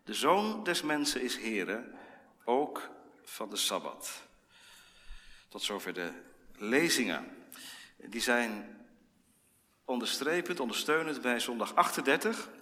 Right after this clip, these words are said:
Vanmiddag en volgende week, D V, wil ik met u, met jou,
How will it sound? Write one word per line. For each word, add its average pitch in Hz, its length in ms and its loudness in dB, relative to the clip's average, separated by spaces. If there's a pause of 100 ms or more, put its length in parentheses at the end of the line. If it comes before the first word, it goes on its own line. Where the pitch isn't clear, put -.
(260)
Vanmiddag 156 380 4
en 143 100 0
volgende 117 320 2
week, 131 500 0
D 117 160 -2
V, 107 320 -2 (200)
wil 101 180 -6
ik 95 300 -6 (120)
met 95 220 -6
u, 90 280 -6 (380)
met 92 160 -10
jou, 82 300 2